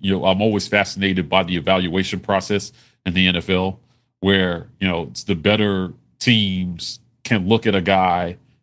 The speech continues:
and say, "Nobody," you know, like, I think some of, some of the best picks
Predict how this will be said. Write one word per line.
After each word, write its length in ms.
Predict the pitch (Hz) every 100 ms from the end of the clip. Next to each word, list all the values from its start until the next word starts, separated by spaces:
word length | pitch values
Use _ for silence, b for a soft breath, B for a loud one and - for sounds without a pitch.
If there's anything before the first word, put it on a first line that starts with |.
| _
and 180 | 101 95
say, 560 | - 104 95 90 87 - _ _ _ _ _ -
"Nobody," 480 | 90 113 107 107 98
you 100 | 104
know, 120 | 101
like, 260 | 87 92 98
I 120 | 117
think 200 | 139 120
some 220 | - 131
of, 120 | 113 -
some 240 | - 143
of 60 | 123
the 80 | 95
best 400 | 78 123 - -
picks 440 | 127 113 - -